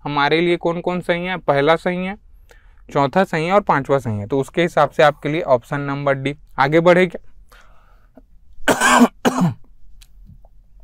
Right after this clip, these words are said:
देखिए, ग्राम पंचायत को स्थायी समितियों के विषय में क्या सही है, अब इसके लिए आपको पढ़ना पड़ेगा स्थायी समितियाँ।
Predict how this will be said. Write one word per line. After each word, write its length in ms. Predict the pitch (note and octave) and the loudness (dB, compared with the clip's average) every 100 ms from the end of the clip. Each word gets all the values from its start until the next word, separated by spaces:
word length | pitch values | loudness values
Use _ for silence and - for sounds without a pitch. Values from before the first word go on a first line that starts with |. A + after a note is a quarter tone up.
| - | -2
देखिए, 280 | D3+ C#3 G#2 - _ - - - - - - - - | 0 0 -6 -18 _ -20 -20 -20 -20 -20 -20 -20 -8
ग्राम 360 | C3 C3+ D#3 G#3 | -2 2 2 2
पंचायत 480 | G#3 G3+ F#3 D#3+ E3+ - | 0 0 2 2 2 -2
को 160 | G#3 | -4
स्थायी 300 | - - D#3+ | -4 0 0
समितियों 540 | - F3+ E3+ D3+ E3+ E3+ | 0 -4 -4 -4 -4 -2
के 120 | F3+ | -4
विषय 320 | D#3+ - D#3 | -4 -2 -2
में 160 | E3 E3+ | -2 -2
क्या 180 | C#3 C3+ | 0 0
सही 420 | - A#2+ C3 C3 | -2 -4 -2 -4
है, 120 | B2+ - - - - | -6 -10 -20 -18 -2
अब 200 | C#3+ E3 | 0 2
इसके 300 | E3+ - F#3 | 0 0 0
लिए 140 | F3+ | 2
आपको 260 | E3 E3+ F3 | 2 2 -2
पढ़ना 380 | E3+ C#3+ C#3+ D#3 | -2 -4 -2 0
पड़ेगा 420 | D3+ C3+ D3 F3 | 2 2 2 -2
स्थायी 300 | - - B2+ | -2 -2 -2
समितियाँ। 480 | - B2+ A#2+ C3+ | -2 -6 -6 -8